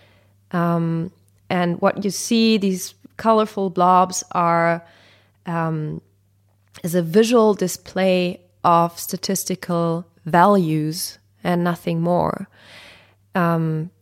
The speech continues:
it doesn't say that this is true. It doesn't say that this is more important or more valid than any other physiological measure. And I think if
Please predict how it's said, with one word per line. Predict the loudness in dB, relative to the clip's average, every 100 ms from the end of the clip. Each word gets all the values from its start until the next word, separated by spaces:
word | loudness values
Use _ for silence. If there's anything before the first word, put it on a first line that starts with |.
| _ -6
it | 0
doesn't | 2 4 4 2
say | 0 2 2 2
that | 0 -4 -4 _
this | -10 -10 -10
is | -14 -12
true. | -2 2 4 4 4
It | 2
doesn't | 2 2 0 -2 -6 -16 -20 _ _ _
say | -8 0 2 2 2
that | 0 -2
this | -6 -6
is | -6
more | -4 -4 -4
important | -4 0 2 2 -2 -4
or | -4 -2
more | -2 0
valid | 4 6 4 2
than | 0 0
any | 0 -2
other | -2 -6
physiological | -6 -6 -4 -4 -6 -8 -8 0
measure. | 2 4 4 4
And | 2
I | -2
think | -2 -2 0 -2
if | -8 -10